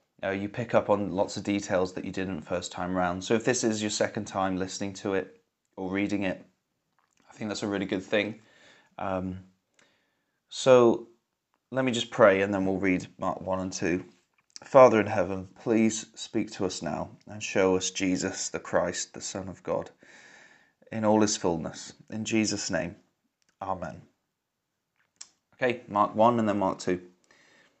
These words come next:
The beginning of the gospel about Jesus Christ, the Son of God.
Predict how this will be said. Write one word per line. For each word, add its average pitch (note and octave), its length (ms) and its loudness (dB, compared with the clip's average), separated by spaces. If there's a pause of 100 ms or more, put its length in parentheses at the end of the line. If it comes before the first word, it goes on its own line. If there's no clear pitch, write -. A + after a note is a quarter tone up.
(1900)
The A#2+ 100 -2
beginning D3 580 6
of A2+ 160 0
the A2 80 0
gospel A2+ 760 4
about F#2 340 2
Jesus G#2+ 480 0
Christ, - 800 0
the G2 100 -12
Son F#2 320 2
of E2+ 140 -8
God. E2+ 300 -2